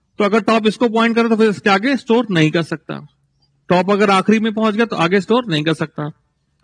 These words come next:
तो ये हमने चेक कर लिया, टॉप के लिए साइज माइनस वन है, तो एक मैसेज दिया, स्टैक ओवरफ्लो।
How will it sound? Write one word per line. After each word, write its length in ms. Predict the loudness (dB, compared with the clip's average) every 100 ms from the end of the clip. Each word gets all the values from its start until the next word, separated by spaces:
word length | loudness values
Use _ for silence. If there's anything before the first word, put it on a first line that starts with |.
| _ -2
तो 60 |
ये 160 | 2 2
हमने 180 | 2 0
चेक 200 | -2 -2
कर 100 | 0
लिया, 200 | 2 2 0
टॉप 320 | -2 -2 0
के 60 |
लिए 100 | 0
साइज 240 | 2 2 2
माइनस 200 | 0 -2
वन 100 | -2
है, 80 | 0
तो 80 |
एक 80 | -2
मैसेज 320 | 0 -2 -2 0
दिया, 220 | 2 0
स्टैक 400 | -4 -2 0 0 -4
ओवरफ्लो। 500 | -4 -4 -6 -14 -14